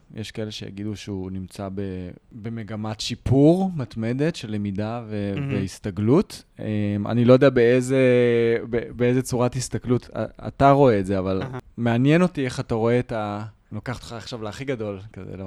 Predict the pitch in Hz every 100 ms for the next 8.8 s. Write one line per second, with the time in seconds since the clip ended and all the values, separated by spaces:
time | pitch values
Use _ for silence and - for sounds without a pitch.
0 | - 101 113 135 156 156 - - - _
1 | _ 104 107 107 131 123 113 - - _
2 | _ _ _ - 104 98 104 - 104 101
3 | 101 107 110 110 104 110 - 113 104 101
4 | 101 98 - _ _ _ _ 95 110 110
5 | 120 123 117 - 113 120 135 - - 107
6 | 104 113 110 110 - 107 - 120 110 104
7 | 107 95 92 92 113 143 - 107 92 92
8 | 92 92 90 87 92 - - -